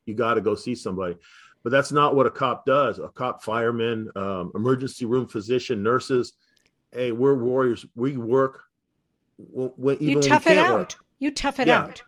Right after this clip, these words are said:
Speaker 2: You are a
Speaker 1: And the worst
Speaker 2: warrior. Warriors
Speaker 1: Yeah, and the
Speaker 2: do
Speaker 1: worst
Speaker 2: not
Speaker 1: thing for
Speaker 2: choke.
Speaker 1: police is that when you,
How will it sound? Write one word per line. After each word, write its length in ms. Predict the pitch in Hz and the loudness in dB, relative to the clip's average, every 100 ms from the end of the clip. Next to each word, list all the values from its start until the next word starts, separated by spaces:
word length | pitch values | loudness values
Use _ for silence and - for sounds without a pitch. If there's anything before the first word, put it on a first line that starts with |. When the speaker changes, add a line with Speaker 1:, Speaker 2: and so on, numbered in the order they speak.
| _ - | _ -4
Speaker 2:
You 200 | 247 233 | 2 4
are 140 | 233 | 6
a 40 | |
Speaker 1:
And 80 | 240 | 6
the 40 | 262 | 8
worst 220 | 185 185 | 8 6
Speaker 2:
warrior. 240 | 156 - _ _ _ | 0 -10 _ _ _
Warriors 360 | 208 208 156 - | 0 4 4 4
Speaker 1:
Yeah, 40 | |
and 100 | 139 | 2
the 40 | 147 | 4
Speaker 2:
do 60 | |
Speaker 1:
worst 240 | 185 196 190 | 6 4 2
Speaker 2:
not 60 | |
Speaker 1:
thing 120 | 160 156 | 0 0
for 100 | 147 | -4
Speaker 2:
choke. 100 | - | -2
Speaker 1:
police 560 | 175 196 147 - - - | 0 0 -2 -6 -18 -12
is 240 | 143 131 110 | -10 -10 -4
that 360 | 131 127 - _ _ _ _ - | -4 -4 -6 _ _ _ _ -10
when 540 | 123 139 165 170 156 _ _ _ _ - | 0 2 4 2 -2 _ _ _ _ -10
you, 440 | 135 151 139 | -4 -2 -2